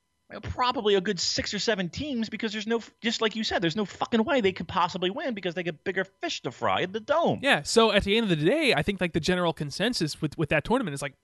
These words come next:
Speaker 2: "Mm, who cares?"
Speaker 1: You know who's gonna win. It's, it, it, it, it is a horseshit, and it used to be great, man. It used to be so important. Now it's, it's really, I feel like it's one of those.
Speaker 2: It's a
Speaker 1: "Just
Speaker 2: break.
Speaker 1: get me to the Dome."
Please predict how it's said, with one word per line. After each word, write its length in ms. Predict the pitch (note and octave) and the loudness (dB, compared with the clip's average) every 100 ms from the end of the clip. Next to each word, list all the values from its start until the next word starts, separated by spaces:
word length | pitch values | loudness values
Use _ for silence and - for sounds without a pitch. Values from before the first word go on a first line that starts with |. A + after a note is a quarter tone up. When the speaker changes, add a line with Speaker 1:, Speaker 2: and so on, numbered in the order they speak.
| _ E3+ | _ -8
Speaker 2:
"Mm, 160 | F#3 D#3+ _ | -8 -8 _
who 100 | F#3 | -8
cares?" 460 | - F#3 E3 - - _ _ _ _ - - A#3 | -2 0 0 0 -6 _ _ _ _ -20 -16 -4
Speaker 1:
You 80 | |
know 140 | A3+ D4+ | 0 2
who's 120 | F#3 | 2
gonna 140 | D#3+ | -2
win. 420 | C3+ A3+ C4 C#4+ C#4 _ _ - | -2 -2 -2 -2 -10 _ _ -14
It's, 280 | F3+ - - | -14 -14 -18
it, 180 | - G3+ E3+ | -10 -10 -4
it, 160 | E3+ - | -6 -2
it, 360 | E3 C#3 - D#3 | -2 -2 -4 -2
it 100 | F3 | 2
is 140 | F3 B2 | 2 -2
a 40 | |
horseshit, 380 | G#2+ F#2 - F#2 - | -2 -2 0 -6 -2
and 100 | D3+ | -2
it 60 | G#3+ | 2
used 180 | B3+ - | 2 2
to 60 | |
be 80 | A#2 | -2
great, 320 | - G#2 F#2+ | 0 0 0
man. 240 | F#2 F2 F2+ | -4 -6 -4
It 20 | |
used 160 | F3 | -6
to 40 | D#3 | -4
be 40 | |
so 240 | A2+ B2+ G#2+ | -2 0 0
important. 420 | F#2+ G#2+ G#2 - _ _ _ _ - | -2 -4 -6 -6 _ _ _ _ -6
Now 200 | G2+ F#2 | -4 -4
it's, 180 | - - G#2 - | -12 -18 -18 -10
it's 140 | A2 | -10
really, 500 | A2 A#2+ C3 A2+ A2 - | -6 0 2 2 -2 -2
I 80 | G#2+ | -6
feel 320 | - C3+ B2+ | -6 -4 -2
like 260 | G#2+ G2 G2+ | 0 -2 -4
it's 160 | F#2 G2+ | -14 -8
one 120 | G2 | -6
of 60 | |
those. 320 | F#2 F2+ F2 - _ _ _ _ _ _ _ _ _ | -4 -4 -6 -12 _ _ _ _ _ _ _ _ _
Speaker 2:
It's 100 | E3+ | -10
a 40 | D#3+ | -4
Speaker 1:
"Just 120 | D#3 | 0
Speaker 2:
break. 100 | A3+ | 0
Speaker 1:
get 60 | - | 0
me 40 | |
to 120 | A#2 | -2
the 60 | F#2+ | -2
Dome." 100 | F#2 | -4